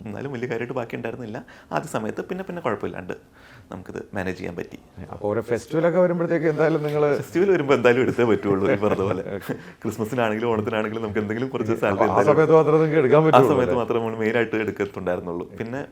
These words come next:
Speaker 1: ഈ ഓഫീസിലേക്ക് ചിലവുകൾ ഉണ്ടായിരുന്നു. ഈ പറഞ്ഞ പോലെ നമുക്കൊരു നല്ലൊരു ഓഫീസ് വേണമെന്നായിരുന്നു നമ്മുടെ ആദ്യത്തെ ഒരു ഇത്.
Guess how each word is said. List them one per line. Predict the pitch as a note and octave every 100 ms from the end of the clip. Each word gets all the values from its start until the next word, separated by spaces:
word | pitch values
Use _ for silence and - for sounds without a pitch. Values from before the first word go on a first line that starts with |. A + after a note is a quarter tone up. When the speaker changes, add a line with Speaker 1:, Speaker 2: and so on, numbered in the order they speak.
| -
Speaker 1:
ഈ | C3+ C3+
ഓഫീസിലേക്ക് | B2 C3 B2+ -
ചിലവുകൾ | C3+ B2 C3 C3
ഉണ്ടായിരുന്നു. | A2 G#2 G#2+ -
ഈ |
പറഞ്ഞ | G2+ G2+
പോലെ | G2 G2+ - - G#2+
നമുക്കൊരു | G#2 G2+ G2+ - -
നല്ലൊരു | G2+ G2+
ഓഫീസ് | F#2+ G#2+ G#2+
വേണമെന്നായിരുന്നു | A2 G2+ G2+ F#2+ F#2+
നമ്മുടെ | F#2 F2+
ആദ്യത്തെ | F2 E2+ F2
ഒരു | F2
ഇത്. | - -